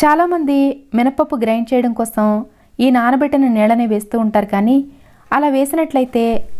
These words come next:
ఇడ్లీలు కొంచెం అదో రకమైన వాసన వచ్చే అవకాశం ఉంటుంది. అందుకే తాజా నీళ్లు మాత్రమే వేసుకోవాలి. ఇంకొక ముఖ్యమైన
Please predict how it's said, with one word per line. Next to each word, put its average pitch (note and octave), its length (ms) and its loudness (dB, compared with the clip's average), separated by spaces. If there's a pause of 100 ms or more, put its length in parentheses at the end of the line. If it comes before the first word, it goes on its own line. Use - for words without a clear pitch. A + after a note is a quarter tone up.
(240)
ఇడ్లీలు C#4+ 380 4 (380)
కొంచెం C#4 300 -2
అదో A#3+ 220 0
రకమైన B3+ 400 0
వాసన G#3+ 300 -2
వచ్చే A3 240 -4
అవకాశం A3+ 360 -4
ఉంటుంది. F#3+ 340 -4 (640)
అందుకే G#3+ 320 2 (580)
తాజా C#4 320 2
నీళ్లు A3+ 260 -2
మాత్రమే G#3+ 340 -2
వేసుకోవాలి. G3 560 -2 (920)
ఇంకొక E4+ 300 0
ముఖ్యమైన D#4+ 340 0